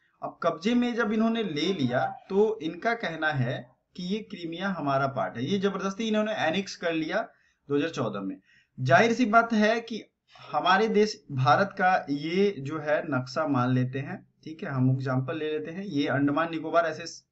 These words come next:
serially line से है, तो हम मानते हैं कि अगर इस पे कब्जा है तो बारह nautical mile तो हमारा अपना इलाका हुआ और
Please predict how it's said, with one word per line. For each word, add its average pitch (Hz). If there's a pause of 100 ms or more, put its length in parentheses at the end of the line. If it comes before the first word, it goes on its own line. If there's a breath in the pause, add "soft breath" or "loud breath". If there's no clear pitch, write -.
serially 156
line 117
से 107
है, 92 (1040)
तो 247
हम 202
मानते 196
हैं 240
कि 220
अगर 196
इस 175
पे 208
कब्जा 165
है 160
तो -
बारह 151
nautical 220
mile 202
तो 220
हमारा 175
अपना 147 (420)
इलाका 143
हुआ 101
और 175